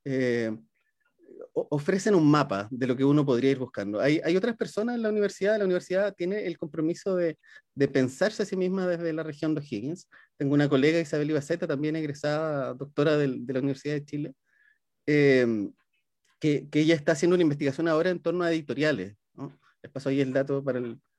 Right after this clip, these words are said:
los números siguientes de, de esto. Eh, está haciendo una investigación súper grande con medios regionales, con, eh, editoriales, están levantando información.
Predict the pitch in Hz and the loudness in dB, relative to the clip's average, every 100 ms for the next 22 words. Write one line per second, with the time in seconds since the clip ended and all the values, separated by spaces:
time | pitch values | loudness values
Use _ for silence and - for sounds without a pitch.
0 | - 131 123 131 143 143 139 123 127 135 | -6 -2 2 4 4 4 2 -2 -2 -2
1 | 160 143 139 131 - _ - _ - 131 | -6 -4 -4 -6 -10 _ -20 _ -6 -4
2 | - 196 202 180 - - _ - 147 143 | -2 -4 -4 -8 -14 -20 _ 0 4 6
3 | 143 165 190 196 190 170 165 160 175 208 | 6 2 2 4 4 2 0 -2 -2 0
4 | 196 180 185 196 196 180 185 139 160 214 | 0 4 2 2 -2 0 0 2 4 2
5 | 208 196 202 190 190 185 185 185 - - | 0 -4 -4 -2 0 -2 -2 -4 -8 -4
6 | 190 190 190 190 - 143 139 131 135 - | -2 -2 -6 -8 -6 -2 0 0 -4 -16
7 | - _ 151 147 156 160 165 160 151 147 | -20 _ 0 2 4 4 6 6 2 -2
8 | 160 170 160 160 170 151 156 143 147 165 | -2 0 -2 -2 -4 -4 -4 -4 -2 -2
9 | 160 | -2